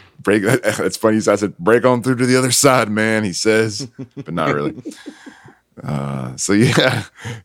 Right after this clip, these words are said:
Chris and some other folks stop Dean Jones. Uh, one who looks just like, like we said, the Doors' Jim Morrison. And Dean Jones is clueless about what to do, suggesting that they get a helicopter.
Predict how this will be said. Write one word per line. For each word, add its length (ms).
Chris 340
and 120
some 180
other 160
folks 320
stop 380
Dean 200
Jones. 640
Uh, 320
one 320
who 140
looks 240
just 280
like, 200
like 140
we 100
said, 480
the 100
Doors' 560
Jim 280
Morrison. 480
And 140
Dean 180
Jones 280
is 100
clueless 500
about 240
what 160
to 80
do, 240
suggesting 520
that 180
they 100
get 180
a 40
helicopter. 840